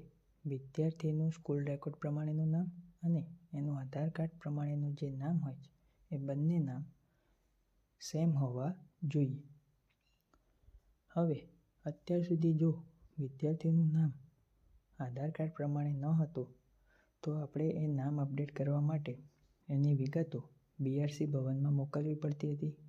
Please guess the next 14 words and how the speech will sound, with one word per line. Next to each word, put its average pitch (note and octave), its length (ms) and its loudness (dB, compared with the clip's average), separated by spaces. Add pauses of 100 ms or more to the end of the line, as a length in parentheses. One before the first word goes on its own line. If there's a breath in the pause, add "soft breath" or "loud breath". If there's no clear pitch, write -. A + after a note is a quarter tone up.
(200)
પરંતુ D#3+ 440 0 (760 soft breath)
હવેથી D3 500 0 (640 soft breath)
એ E3 160 2
નામ D3+ 260 2 (520)
દરેકે D#3 460 0
દરેક C#3+ 340 0
સ્કૂલ D#3+ 320 2 (320)
પોતાની C#3+ 460 -2
જાતે B2+ 460 -4
જ C3 60 -6 (320)
અપડેટ C3 440 -6
કરી C3+ 260 -2
શકે D#3+ 320 0
છે. E3+ 180 -2